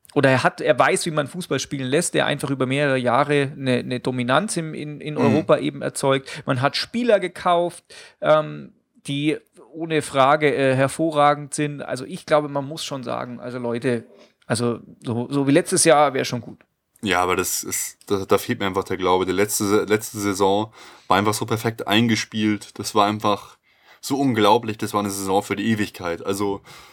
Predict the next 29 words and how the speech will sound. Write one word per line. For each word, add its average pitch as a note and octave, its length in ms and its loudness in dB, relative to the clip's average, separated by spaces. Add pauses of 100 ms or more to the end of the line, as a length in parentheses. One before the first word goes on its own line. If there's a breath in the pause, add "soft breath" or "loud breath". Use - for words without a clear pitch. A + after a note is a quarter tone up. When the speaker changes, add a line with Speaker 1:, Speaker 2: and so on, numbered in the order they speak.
(380 loud breath)
Speaker 1:
Ja. C2 300 -8
Speaker 2:
grad A2+ 380 6
in A#2 160 0
der, G#2+ 420 4
in A2+ 100 -2
der A2 80 2
Punkteausbeute G#2+ 800 0
und G#2+ 60 2
so G2+ 80 -4
in G2+ 40 -4
der G2+ 80 -2
Bundesliga. G2 520 -2
Aber B2+ 340 2 (240)
ich - 480 -14
lass G#2+ 240 -4
Speaker 1:
Ja, E3+ 120 2
Speaker 2:
mich E3+ 100 -4
gerne B2 220 2
Speaker 1:
wir B2+ 40 4
werden C3 120 6
Speaker 2:
überraschen. A#2+ 240 0
Speaker 1:
sehen. - 100 -20 (220)
Speaker 2:
Ja. - 160 -2 (1000 loud breath)
Der A2+ 180 2
Adimir, C#3 580 0
äh, F#2 1000 0
Admir, A2+ 720 0 (100)
äh, G#2+ 160 -4
fragt, F#2 580 0